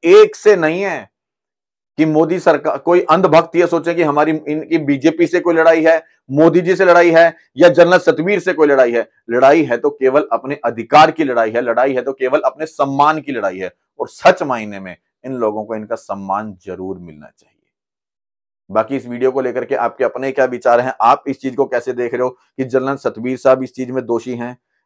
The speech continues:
या वाकई प्रधानमंत्री जी दोषी हैं? आप लोग किसे दोषी मानते हो सैनिक भाइयों, वो कमेंट के अंदर जरूर बताना कि वाकई आप लोगों को जो आपका अधिकार और सम्मान मिलना चाहिए, तो जो नहीं मिला है उसमें दोषी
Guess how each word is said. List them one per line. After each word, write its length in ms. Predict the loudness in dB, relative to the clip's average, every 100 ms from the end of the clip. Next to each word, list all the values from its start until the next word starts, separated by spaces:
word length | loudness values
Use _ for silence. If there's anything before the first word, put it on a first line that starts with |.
| -2
या 100 | 0
वाकई 340 | 2 2 0
प्रधानमंत्री 760 | -2 -4 -2 -4 -4 -8 -4 -4
जी 120 | -4
दोषी 300 | -4 -4 -4
हैं? 200 | -10 -12 -14 _ _ 4
आप 220 | 4 2
लोग 240 | 0 -2 -2
किसे 240 | -4 -2
दोषी 320 | 0 -2 -2
मानते 240 | -6 -6 -8
हो 40 |
सैनिक 260 | -8 -10 -8
भाइयों, 260 | -8 -8
वो 120 | -8
कमेंट 400 | -8 -10 -10 -10
के 80 | -12
अंदर 220 | -8 -8
जरूर 500 | -6 -4 -2 -2 -4 -6
बताना 420 | -12 -8 -8 -10 _ _ -6
कि 60 |
वाकई 280 | -2 0 0
आप 200 | -2 -4
लोगों 240 | -4 -8 -8
को 100 | -6
जो 120 | -4
आपका 260 | -4 -2 -6
अधिकार 360 | -6 -4 -4
और 140 | -2 -6
सम्मान 440 | -8 -6 -4 -4
मिलना 280 | -6 -10 -12
चाहिए, 280 | -12 -8 -6
तो 120 | -6
जो 160 | -6
नहीं 400 | -6 -6 -8 -8
मिला 380 | -8 -8 -6 -6 -8
है 180 | -12 -14 _ _ _
उसमें 340 | -20 -12 -12 -8
दोषी 500 | -8 -8 -12 -14